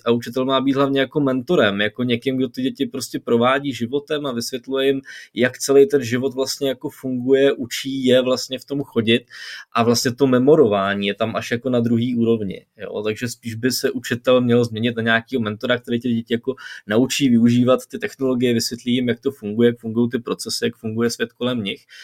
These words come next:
a jak se v něm mají orientovat, ale pak už je to stejně vždycky na nich. A tadyhle to A I vlastně k tomu asi i pomáhá,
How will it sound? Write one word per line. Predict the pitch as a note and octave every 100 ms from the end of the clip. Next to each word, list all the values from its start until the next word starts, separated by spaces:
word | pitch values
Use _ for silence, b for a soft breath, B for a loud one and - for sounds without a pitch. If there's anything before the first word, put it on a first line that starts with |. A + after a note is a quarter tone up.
| B -
a |
jak | A2
se | - A#2
v |
něm | B2+
mají | B2 B2+
orientovat, | A#2 A2+ A2+ G#2+ A2+ A#2+ A#2
ale | A#2 -
pak | A2
už | -
je |
to | A#2+
stejně | A#2+ A#2 A2+
vždycky | F#2+ - G2+
na | F#2+
nich. | G2 - B B B B -
A | A2+ A2+
tadyhle | A2 - B2 A#2+
to | A#2+ -
A | A#2+ B2+
I | A#2+ B2 B2
vlastně | A#2+ - - B2 A#2+
k | A#2
tomu | B2 C3
asi | A2+ -
i | -
pomáhá, | C3 B2+ B2 B2 G#2+ F#2+ F#2+ F#2